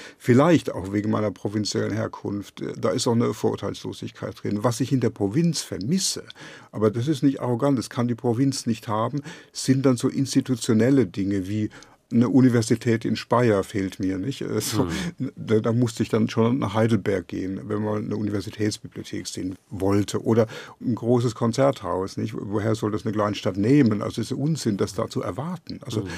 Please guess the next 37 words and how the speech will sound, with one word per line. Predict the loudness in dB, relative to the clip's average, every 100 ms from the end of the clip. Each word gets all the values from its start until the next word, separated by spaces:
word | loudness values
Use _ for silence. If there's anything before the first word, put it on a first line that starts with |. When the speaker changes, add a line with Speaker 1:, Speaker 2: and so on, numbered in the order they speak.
| -6
Speaker 1:
da | 0
muss | 4 4 2
man |
sagen, | 2 2 2
dafür | 0 0 -2
hat | -2
es | -6
den | -6
Vorteil, | -4 -4 -2 -2
dass | -2 -6
ich |
in | -6
den | -6
Pfälzerwald | -4 -6 -4 -4 -4 -8 -8
gehen | -6 -6
kann. | -8 -8
Oder | -6 -8 -8 -12 -14 -8
dafür | -6 -4
hat | -2 -2
es | -4
den | -4 -4
Vorteil, | 0 -2 0 0 0
dass | -2 -4
eine | -4 -2
gewisse | -4 -4 -2 -4 -4 -20 -12
Ruhe | -6 0 4 4
dann | 4 0
wieder | -2 -2
da | -2 -2 -2
ist | -6 -8 -10
und | -10 -10 -2
da | -2
vielleicht | 0 -2 -2 -4
im | -4 -2
weltstädtisch | 2 0 -2 -4 -4 -4
werdenden | -2 0 0 -2
Berlin, | 0 2 4 4